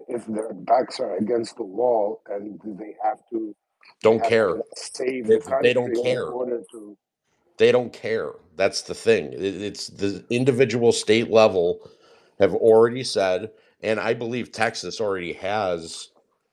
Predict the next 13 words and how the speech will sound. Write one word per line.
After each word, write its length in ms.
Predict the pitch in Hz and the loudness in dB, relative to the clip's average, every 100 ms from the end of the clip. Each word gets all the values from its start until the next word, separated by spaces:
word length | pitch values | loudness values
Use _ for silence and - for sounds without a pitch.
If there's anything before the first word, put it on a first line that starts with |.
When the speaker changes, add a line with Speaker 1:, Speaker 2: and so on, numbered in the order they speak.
| _ | _
Speaker 2:
a 80 | 113 | -2
declaration 720 | 113 107 104 92 110 - 87 | 0 0 -2 -2 -2 -6 -12
for 640 | - 95 90 90 87 87 - _ _ _ - | -8 -2 -2 0 -2 -4 -8 _ _ _ 2
basically 460 | 110 107 98 101 104 | 2 2 -2 0 2
going 280 | 98 104 90 | 2 2 2
ahead 220 | 98 110 | 0 -2
and 140 | 95 | -2
seceding 540 | - - - 117 120 87 | -6 -8 -6 -4 -4 -4
from 160 | 104 98 | -4 -4
the 60 | |
United 360 | 95 95 92 85 - | -4 -2 -2 -4 -6
States 280 | 95 90 | -6 -6
if 100 | 92 | -8